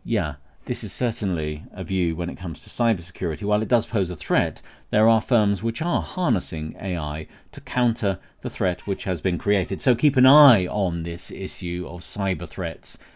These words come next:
and cybersecurity and the threat posed by generative A I. It may even be worth an internal C P D to alert staff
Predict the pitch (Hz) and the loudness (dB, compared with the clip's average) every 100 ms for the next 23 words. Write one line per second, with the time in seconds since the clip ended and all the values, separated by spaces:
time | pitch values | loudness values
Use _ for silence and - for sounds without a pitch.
0 | - 87 90 107 95 82 - - 113 95 | -6 -4 -2 -2 -2 -4 -10 -4 0 0
1 | 87 - 76 80 - 92 - - 127 110 | -2 -6 -6 -8 -6 -6 -6 -2 0 2
2 | 87 85 90 80 78 82 78 78 - 92 | 0 -4 -2 -4 -6 -8 -8 -10 -8 -6
3 | 85 87 90 90 - - - 110 131 143 | -4 -2 -2 -4 -12 -16 -6 0 6 8
4 | 147 95 87 92 123 104 95 - - - | 8 8 4 4 4 4 2 -4 -16 -20
5 | - - 131 131 135 135 135 - 135 120 | -4 4 8 8 6 4 4 2 -2 0
6 | 127 117 131 95 101 98 104 104 - - | 2 4 4 4 0 2 4 2 0 -2
7 | 98 95 | 0 -2